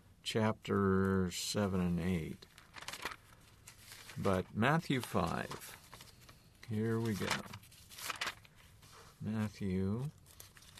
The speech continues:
five. Here's what he says. "Blessed are the poor in spirit." Now this is verse three.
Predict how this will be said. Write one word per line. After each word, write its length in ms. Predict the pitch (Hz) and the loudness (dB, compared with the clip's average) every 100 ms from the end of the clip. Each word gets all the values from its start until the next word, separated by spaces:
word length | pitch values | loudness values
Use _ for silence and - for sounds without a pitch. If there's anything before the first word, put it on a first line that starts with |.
| - - - - - - - - - - - - | -12 -10 -10 -14 -20 -20 -20 -20 -20 -20 -16 -14
five. 1040 | - - 104 90 85 90 113 - - - - - - - - - - - - - - - | -10 -2 0 0 0 -2 -2 -2 0 -2 -2 -20 -20 -20 -20 -20 -20 -20 -20 -20 -20 -8
Here's 260 | - 143 139 | 0 0 2
what 160 | 131 127 | 2 2
he 80 | |
says. 480 | 117 - - - - - | 0 0 0 -2 -8 -2
"Blessed 380 | 92 123 156 165 | 6 6 6 4
are 160 | 160 | 4
the 100 | 156 | 4
poor 500 | 156 - 139 135 131 | 0 0 4 6 6
in 280 | - - 113 | 4 0 0
spirit." 560 | 110 - 95 85 - - - | 0 2 4 4 0 -10 -4
Now 120 | 101 | -2
this 260 | 104 101 - | 0 0 -2
is 140 | 95 | -4
verse 340 | 95 104 113 - | 2 2 2 -2
three. 460 | 104 90 85 104 | 2 2 2 -2